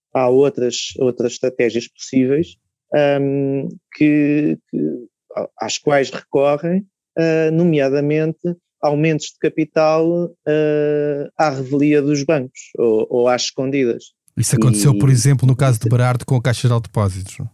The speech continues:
Speaker 1: Aconteceu no caso de Berardo com a Caixa Geral de Depósitos, aconteceu no caso de, de Muniz da Maia, da família Muniz da Maia também, com uma das empresas aqui em Portugal,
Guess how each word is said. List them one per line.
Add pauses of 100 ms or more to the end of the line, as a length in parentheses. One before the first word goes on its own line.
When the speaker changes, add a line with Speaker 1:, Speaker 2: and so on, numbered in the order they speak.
Speaker 1:
Aconteceu
no
caso
de
Berardo
com
a
Caixa
Geral
de
Depósitos,
aconteceu
no
caso
de,
de
Muniz
da
Maia,
da
família
Muniz
da
Maia
também, (300)
com
uma
das
empresas
aqui
em
Portugal,